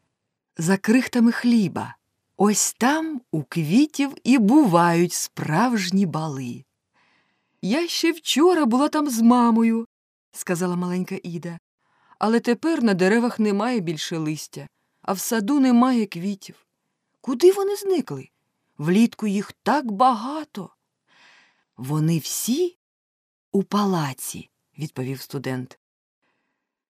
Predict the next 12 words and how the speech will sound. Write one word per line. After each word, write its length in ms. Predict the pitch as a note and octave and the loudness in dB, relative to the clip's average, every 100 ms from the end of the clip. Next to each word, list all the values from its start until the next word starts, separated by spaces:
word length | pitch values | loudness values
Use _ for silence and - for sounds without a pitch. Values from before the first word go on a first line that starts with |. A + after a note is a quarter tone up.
| - | -6
Треба 420 | F3 G#3 A3+ G3 | 0 2 4 2
тобі 340 | - F3 F3+ | 2 2 2
сказати, 960 | G3 - D3+ D#3 E3+ C#4 C#4+ - G2+ D3 _ _ _ _ - | 0 -4 -4 -4 -2 -2 -4 -8 -12 -12 _ _ _ _ -12
що 240 | - F#3 | -4 0
як 200 | G3 G3 | 0 -2
тільки 460 | - - C4 A#3+ A#3+ | -6 0 0 2 0
король 500 | - A#3 A3+ A3 F3+ | 2 0 4 4 2
і 120 | - F3 | -2 0
придворні 680 | G3 F3+ F3 G#3 F#3+ F#3 | 2 4 4 4 4 2
переїдуть 680 | E3+ F#3 F#3+ F3+ F#3+ E3+ - | 4 4 6 6 4 2 -2
в 60 | C#3 | 0
місто, 640 | F3+ D#4+ F4 - B2 A2 | 4 4 2 -4 -6 -8